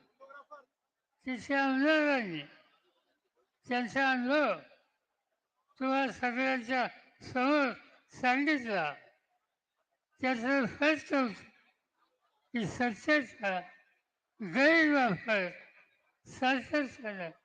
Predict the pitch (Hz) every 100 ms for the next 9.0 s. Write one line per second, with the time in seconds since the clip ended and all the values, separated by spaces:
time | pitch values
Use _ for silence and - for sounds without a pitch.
0 | _ _ _ _ _ - 247 247 240 220
1 | 202 170 - _ _ _ _ _ _ _
2 | _ _ _ _ _ _ _ _ _ _
3 | - 214 247 247 240 262 294 294 285 262
4 | - - - _ _ _ _ _ _ 262
5 | 285 277 254 240 277 302 277 233 202 185
6 | 185 190 - - _ _ _ _ _ _
7 | _ _ _ _ - 208 214 233 202 -
8 | 277 277 254 254 233 269 294 285 262